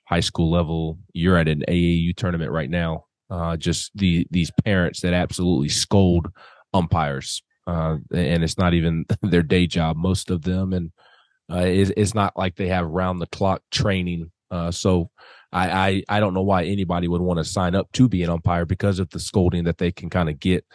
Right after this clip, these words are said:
at times. So I, I, I completely agree with you. And, and anybody who has listened to me long enough knows that I am anti, uh, penalty vulture. I, I do not like blaming the refs or, or even really talking about the refs,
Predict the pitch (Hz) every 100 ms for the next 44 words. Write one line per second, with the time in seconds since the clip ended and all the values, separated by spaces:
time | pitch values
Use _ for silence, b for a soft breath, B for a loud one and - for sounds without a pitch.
0 | B B 87 - 98 90 82 98 101 95
1 | 117 - - 107 113 104 117 90 92 95
2 | 101 101 95 101 98 - 90 92 104 127
3 | 117 107 101 101 82 98 104 95 87 92
4 | 95 95 95 95 98 - 90 90 95 92
5 | 82 - B B B - 95 98 85 90
6 | 90 92 101 95 92 92 90 _ _ _
7 | - 80 - 117 104 107 104 104 104 -
8 | 107 104 - 92 85 90 92 92 - 92
9 | 92 87 - b b b _ - 95 95
10 | 98 101 98 92 92 98 98 98 - 85
11 | 65 85 110 120 95 80 - - 107 104
12 | 90 82 80 82 92 90 - -